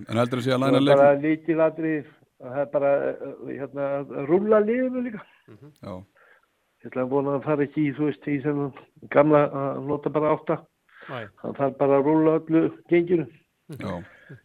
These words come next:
Speaker 2: Það má smjörþefinn af leikjum.
Speaker 3: Já.
Speaker 1: Algjörlega. En heldurðu að, að, að hann sé að horfa í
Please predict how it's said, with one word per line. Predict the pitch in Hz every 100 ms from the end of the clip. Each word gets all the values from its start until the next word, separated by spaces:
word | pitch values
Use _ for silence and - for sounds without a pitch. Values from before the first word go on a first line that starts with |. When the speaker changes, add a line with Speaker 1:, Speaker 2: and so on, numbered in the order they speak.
| 147 -
Speaker 2:
Það | -
má | 135 143
smjörþefinn | 147 151 165 165 170 165 165
af | 165 151 - - -
leikjum. | 139 160 170 147 117 _ -
Speaker 3:
Já. | 143 117
Speaker 1:
Algjörlega. | 113 98 95 98 _ -
En | 104
heldurðu | 107 - 120
að, | 120 104
að, | 123 117
að | 127
hann | 123 - - 101 92
sé | -
að | 131
horfa | 127 135 135
í | 135